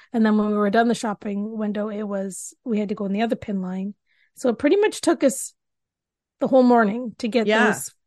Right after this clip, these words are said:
Speaker 1: those things done off of our list.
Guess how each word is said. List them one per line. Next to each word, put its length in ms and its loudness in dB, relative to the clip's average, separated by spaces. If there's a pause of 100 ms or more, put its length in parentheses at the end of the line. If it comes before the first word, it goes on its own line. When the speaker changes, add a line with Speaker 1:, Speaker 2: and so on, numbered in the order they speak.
(140)
Speaker 1:
those 380 -4 (140)
things 300 0
done 240 -2
off 180 -6
of 140 -10
our 320 -8
list. 480 -10